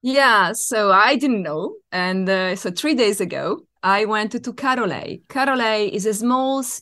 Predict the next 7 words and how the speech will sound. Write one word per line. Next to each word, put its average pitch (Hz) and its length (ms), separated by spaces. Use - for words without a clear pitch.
village 180 600
in, 190 320
uh, 185 500
Calabria. 220 480
Calabria 214 340
is 220 300
their, 196 580